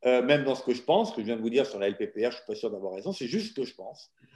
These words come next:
Prenez d'autres avis, faites-vous votre avis. Et puis, je terminerai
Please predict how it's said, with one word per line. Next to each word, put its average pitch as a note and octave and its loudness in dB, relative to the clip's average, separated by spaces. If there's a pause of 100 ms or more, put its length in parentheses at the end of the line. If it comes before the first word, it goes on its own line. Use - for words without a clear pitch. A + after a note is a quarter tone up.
(320)
Prenez F#3+ 10
d'autres F3+ 8
avis, D#3 6
faites-vous F3+ 2
votre D#3 2
avis. D3+ 0 (400)
Et D#3 4
puis, F3+ 0
je - -4
terminerai F#3 8